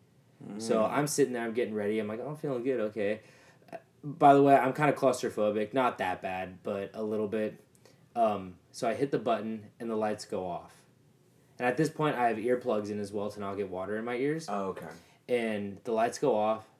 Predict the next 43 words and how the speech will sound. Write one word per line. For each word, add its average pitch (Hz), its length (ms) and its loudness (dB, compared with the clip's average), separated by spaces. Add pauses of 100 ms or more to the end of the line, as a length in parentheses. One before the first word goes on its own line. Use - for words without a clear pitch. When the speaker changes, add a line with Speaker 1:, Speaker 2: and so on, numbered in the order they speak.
(120)
Speaker 1:
but 123 100 -2
I 123 60 2
hear 117 220 2
the 110 80 -4
music. 101 320 -4
I'm 95 80 -10
like, 95 100 -10
"That's 107 180 -6
kinda 107 200 -6
settling 92 480 -8
still." 85 340 -10
Like, 87 220 -8
I'm, 90 360 -10
I'm 101 140 -10
not, 95 200 -6
like, 90 180 -10 (180)
freaking 98 260 -6
out. 90 240 -8
Like, 90 220 -10 (100)
you 92 80 -14
know, 87 280 -12
I - 20 -14
don't 92 160 -12
know 92 120 -12
where 90 100 -10
I 90 80 -10
am. 90 240 -12
It's, 90 240 -14
it's 110 240 -12
a - 40 -18
little 135 160 2
calming. 95 420 -4 (680)
And, 107 300 -4
uh, 95 300 -4 (220)
so 117 200 -8
I'm 110 100 -6
getting 110 160 -2
there. 117 100 -8
I'm 110 120 -8
just 113 120 -10
trying 127 200 -4
to, 127 80 -2
like, 110 240 -4